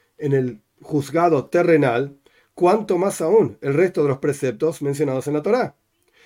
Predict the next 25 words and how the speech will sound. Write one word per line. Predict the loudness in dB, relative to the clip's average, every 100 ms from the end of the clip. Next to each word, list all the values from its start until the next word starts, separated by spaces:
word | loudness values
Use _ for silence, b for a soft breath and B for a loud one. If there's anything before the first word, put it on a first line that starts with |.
| b b
Y |
al | 2
respecto | 4 2 2 2 2
de | 0
las | 0
relaciones | -2 0 -2
prohibidas | 0 0 2 2 0
está | -4 -4
escrito, | -2 -2 -2 -8 -10 _ _ _ _ _ _ _ -6
"Y | -2
a | -2
la |
joven | -2 0 2 2 0 0
no | 2 4
le | 4
harás | 4 0 -4
nada". | 0 2 2 -2 -8 _ _ _ _ _ _ _
Pero | 4 6 8 4 0 -6 -12
si | -4
la | -4
persona | -4 -2 0 4
puede | 4 4
salvarse | 2 0 2 2 2 -6 -12 -12 -20 _ -4
y | -2
escaparse | 0 0 0 2 2 0 -8